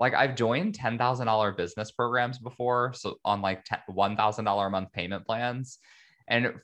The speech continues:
for whatever reason, like, that was easier for me to swallow than, like, taking on a new car payment. And I don't know why, because I, I was thinking if I could afford to pay a thousand dollars a month last year for this business program,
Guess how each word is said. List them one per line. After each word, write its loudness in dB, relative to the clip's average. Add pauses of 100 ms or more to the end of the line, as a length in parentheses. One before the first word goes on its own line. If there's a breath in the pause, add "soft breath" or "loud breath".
(120)
for 4
whatever 6
reason, 0
like, 0
that 4
was -4
easier -4
for -8
me -4
to -2
swallow 0
than, -6
like, -4 (160)
taking -6
on -2
a -8
new -6
car -4
payment. -10
And -4
I 2
don't 0
know 0
why, -2 (160)
because -8
I, 0
I 0
was -4
thinking -4
if -2
I 2
could -2
afford -2
to -2
pay 0
a 0
thousand 0
dollars 0
a -6
month -2 (100)
last 0
year -2 (420 soft breath)
for 0
this 0
business -4
program, -4